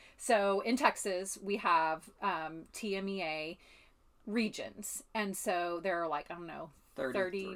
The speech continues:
Speaker 1: thirty-three regions in the state of Texas. And so that means there's thirty-three middle school region choirs that you could, your kids could try out for. And we're in, we happen to be in Region thirty. So we usually have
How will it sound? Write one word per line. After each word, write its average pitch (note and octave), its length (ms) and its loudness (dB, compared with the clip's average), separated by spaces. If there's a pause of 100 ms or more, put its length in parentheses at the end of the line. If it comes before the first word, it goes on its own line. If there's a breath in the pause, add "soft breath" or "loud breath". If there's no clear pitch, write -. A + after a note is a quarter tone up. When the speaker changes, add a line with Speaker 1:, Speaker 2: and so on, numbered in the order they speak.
(240)
Speaker 1:
thirty-three A3 420 0
regions F#3 680 -2
in G3 180 -6
the F#3+ 80 -4
state G3 260 -2
of G#3+ 100 -6
Texas. F3 640 -4
And F3 320 -4
so G#3+ 140 -2
that F#3+ 200 0
means F#3+ 200 -8
there's F3+ 240 -6
thirty-three G#3 640 -2
middle F#3 380 -4
school F#3+ 420 -4
region F3+ 440 -4
choirs D#3 640 0
that F3+ 200 0
you F3 460 -2
could, F3 240 -2 (120)
your F3 160 -6
kids - 260 -6
could - 140 -16
try G3+ 260 0
out D#3 240 -2
for. E3 360 -2
And F3 240 -6
we're F3+ 220 0
in, F3 260 -4
we G3 160 -2
happen F3+ 260 0
to F3+ 60 -8
be E3+ 140 -4
in E3+ 100 -8
Region F3 340 -4
thirty. D#3+ 380 -2 (600 loud breath)
So G#3+ 300 6
we G3+ 200 -2
usually C4+ 420 -4
have G3+ 440 2